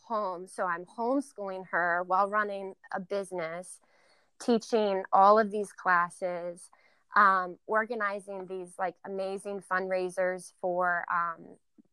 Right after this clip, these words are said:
that, you know, or partnering with people to organize, like, the fundraisers for Baptiste Foundation and A Y P. And, um, you know, I just, my immune system ran down from, I think,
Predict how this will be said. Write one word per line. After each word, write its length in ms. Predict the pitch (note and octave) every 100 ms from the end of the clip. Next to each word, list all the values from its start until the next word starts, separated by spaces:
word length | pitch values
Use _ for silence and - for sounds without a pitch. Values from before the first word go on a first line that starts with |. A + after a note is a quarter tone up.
| _ -
that, 180 | F#3+ F3
you 80 | G#3
know, 120 | F3
or 80 | F#3
partnering 460 | - A#3+ A3 G#3 G3
with 120 | F#3 -
people 240 | G3+ F#3+
to 80 | F#3+ -
organize, 560 | F#3 F#3+ F#3+ F3 F3
like, 180 | F#3 F3 -
the 120 | F#3+
fundraisers 580 | - F#3+ F#3+ F#3+ F#3+ -
for 140 | G3
Baptiste 500 | F3+ E3+ - F#3+ F3
Foundation 600 | E3+ E3 G3 B3 A#3+ A3+
and 120 | F#3+ -
A 80 | F#3+
Y 180 | F#3 F3+ -
P. 300 | G3+ G3 F#3
And, 240 | F3 F3+ - _ _ _ _ _ -
um, 420 | G#3 G3 F#3+ F#3+ -
you 120 | G3+ G#3
know, 180 | G3+
I 100 | G3
just, 500 | F#3+ G3 G3 - - - _ -
my 380 | G3 F3+ F3 -
immune 260 | F#3 F3+ F#3+
system 380 | - F3+ - F#3
ran 240 | F3+ F3
down 380 | F3 F3+ G3+ F#3
from, 200 | F3+ F3+
I 80 | F3
think, 260 | - F3+